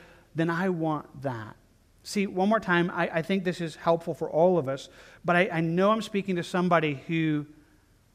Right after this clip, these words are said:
you've almost again become that spiritual defeatist,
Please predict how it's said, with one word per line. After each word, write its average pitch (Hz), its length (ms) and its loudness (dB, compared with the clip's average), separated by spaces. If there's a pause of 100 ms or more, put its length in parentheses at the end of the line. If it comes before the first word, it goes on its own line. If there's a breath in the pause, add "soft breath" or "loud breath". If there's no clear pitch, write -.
(680)
you've 175 320 0
almost 214 460 2
again 170 280 0
become 170 360 -2
that 160 160 0
spiritual 160 480 -4
defeatist, 143 720 -6